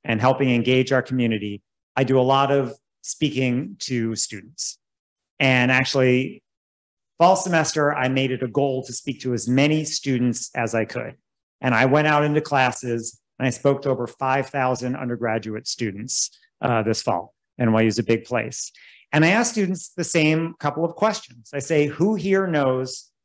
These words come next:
about global climate change?" Basically, every hand goes up, right? The kids that are coming to us for college, they know what's coming.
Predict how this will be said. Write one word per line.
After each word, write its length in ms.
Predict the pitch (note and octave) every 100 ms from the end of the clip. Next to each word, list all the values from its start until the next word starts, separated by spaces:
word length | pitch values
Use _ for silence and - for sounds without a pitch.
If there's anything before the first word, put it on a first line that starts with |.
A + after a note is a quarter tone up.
| -
about 340 | C3 C3 B2
global 380 | A#2+ B2+ A#2+ B2+
climate 420 | - A#2 G2+ F#2+
change?" 480 | - D3 E3 - - _ _ _ _ _
Basically, 580 | G3+ G#3 G3 D#3+ D3+ -
every 420 | D#3+ D3 C#3+ C#3+
hand 380 | - C#3 B2+ A#2+
goes 240 | A2+ G#2+
up, 180 | B2+ - _ -
right? 200 | B2+ B2+
The 80 | B2
kids 340 | - E3 D#3+
that 120 | D3+
are 80 | C#3+
coming 360 | D3 D3 C#3 C3
to 140 | C#3
us 260 | C3 B2 -
for 120 | C3
college, 640 | - A#2+ A#2 A2+ G#2+ - - _ -
they 100 | C3
know 260 | C3 C3+
what's 260 | B2+ B2 -
coming. 500 | B2+ B2 A2 G#2